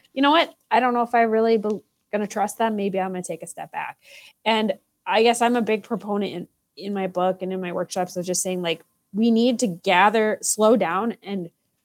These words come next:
look for some things so we can decide how to respond. And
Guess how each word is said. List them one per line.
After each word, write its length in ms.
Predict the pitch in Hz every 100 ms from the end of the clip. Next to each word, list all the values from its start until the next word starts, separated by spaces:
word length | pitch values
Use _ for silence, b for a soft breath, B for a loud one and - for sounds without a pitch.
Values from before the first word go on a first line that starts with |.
| _ _ _ _ 180
look 300 | 180 220 -
for 420 | 233 214 208 208 _
some 280 | - 220 180
things 500 | 254 254 196 185 170
so 280 | - - 208
we 100 | 202
can 140 | 196
decide 320 | 185 175 160
how 100 | 160
to 100 | 143
respond. 600 | 80 143 - 143 139 139 _ _ _ -
And 280 | 190 175